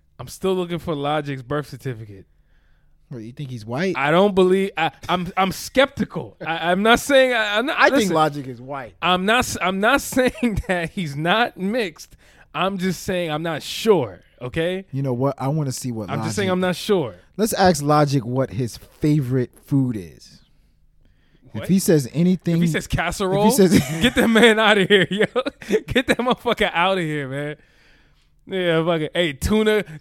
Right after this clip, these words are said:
Speaker 1: tuna casserole and, uh, and Wonder Bread.
Speaker 2: Uh,
Speaker 1: Yo, I will, I, what?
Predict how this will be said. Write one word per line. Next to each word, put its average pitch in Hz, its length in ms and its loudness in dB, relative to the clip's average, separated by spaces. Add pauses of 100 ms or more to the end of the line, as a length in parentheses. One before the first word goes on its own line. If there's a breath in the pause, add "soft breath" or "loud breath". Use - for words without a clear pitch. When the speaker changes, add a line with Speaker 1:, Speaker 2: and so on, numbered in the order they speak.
Speaker 1:
tuna 269 400 4
casserole 196 960 0 (280 loud breath)
and, 160 300 -2
uh, 160 520 0 (260 loud breath)
and 156 240 0
Wonder 185 360 4
Bread. 131 520 -2 (160)
Speaker 2:
Uh, 160 340 2
Speaker 1:
Yo, 294 60 -2
I - 180 0
will, 202 260 2
I, - 160 -6 (200)
what? 349 280 -2